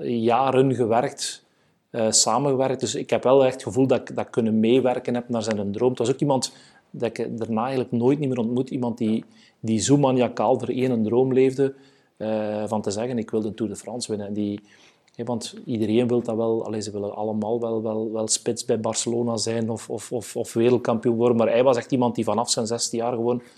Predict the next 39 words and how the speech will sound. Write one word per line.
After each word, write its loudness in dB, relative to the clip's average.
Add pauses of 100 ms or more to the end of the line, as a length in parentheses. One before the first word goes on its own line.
(400)
alles 4
stond 0
in -2
teken 2
van, -2 (640)
wat 2
ook 0
misschien 0
wel, 4
wel 0
zijn, -2
zijn, -4
zijn -4
nadeel 4
was, 4
dat -4
hij -6 (240)
te 4
maniacaal -2
was -2
en, -2
en -4
daardoor 4
ook 0
heel, 4
heel 4
vaak, -2 (460)
denk -6
ik, -2
vriesde 2
op, 0
op -2
belangrijke 2
momenten. 0
Maar -2 (580)
was -4
iemand -2
die 0
gewoon -2